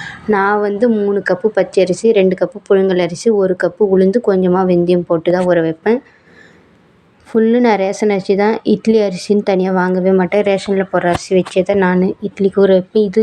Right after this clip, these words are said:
இந்த அளவே கரெக்டா இருக்கும். ப-, இட்லியும் சாப்பிட்டா வரும், தோசையும் நல்லா கலர்ஃபுல்லா வரும், பணியாரமும் செஞ்சுக்கலாம். எல்லாத்துக்குமே இந்த அளவு கரெக்டா இருக்கும். நான் வந்து எல்லாத்தையும் ஒண்ணா போட்டுருவேன்.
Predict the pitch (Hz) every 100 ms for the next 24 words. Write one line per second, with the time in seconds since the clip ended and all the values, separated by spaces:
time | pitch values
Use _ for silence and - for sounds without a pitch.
0 | 220 196 190 208 208 214 233 208 196 208
1 | 196 190 233 - 190 185 185 190 220 226
2 | 233 208 190 208 190 196 196 196 196 -
3 | 202 214 254 - - - - 196 196 202
4 | 190 190 190 - 196 196 190 208 247 -
5 | - - _ - - - 202 220 220 214
6 | 214 220 214 190 190 185 202 180 190 202
7 | 214 220 233 202 196 190 196 185 185 190
8 | 180 214 226 208 196 208 202 226 180 185
9 | 190 233 196 185 190 208 202 190 190 185
10 | 196